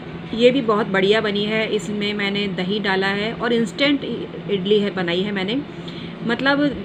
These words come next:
दही में सूजी मिला के रखी नहीं, तुरंत ही बना, बना ली और इसकी मतलब सॉफ्ट बनी है। ये, ये, अ, इसमें मैंने खाने का सोडा,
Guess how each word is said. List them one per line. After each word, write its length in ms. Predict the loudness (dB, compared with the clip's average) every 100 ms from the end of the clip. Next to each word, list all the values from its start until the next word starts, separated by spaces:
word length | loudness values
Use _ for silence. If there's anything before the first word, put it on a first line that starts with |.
| -6 -2
दही 220 | 2 2
में 460 | 0 2 2 2 0
सूजी 340 | 0 0 2
मिला 220 | 2 2
के 180 | 0 0
रखी 280 | 0 0 0
नहीं, 320 | 0 -2 -4 -6 -2
तुरंत 300 | 0 0 0
ही 80 | 0
बना, 260 | 0 0
बना 340 | -2 -4 -2 0
ली 120 | 2
और 120 | 2
इसकी 400 | 0 -2 -4 -4 -6 -10 -10 -10 -8 -6
मतलब 300 | -4 0 -2
सॉफ्ट 420 | 0 4 4 2
बनी 260 | -2 0 0
है। 160 | 0 -4 -4
ये, 420 | 0 2 0 -2 -6 -10 -10 -10 -10 -10 -10 -8 -2
ये, 280 | 0 2 0 -6 -12 -12 -10 -8 -4
अ, 240 | -4 -4 -6 -8 -10 -10 -10 -10 -10 -10 -12 -12 -10 -10 -10 -10 -8 -8 -8 -10 -10 -8 -8 -8 -8 -10 -10 -6
इसमें 260 | -4 -2 -2
मैंने 220 | 0 -2
खाने 320 | -2 -4 -2
का 140 | -2 -2
सोडा, 500 | 0 -2 0 0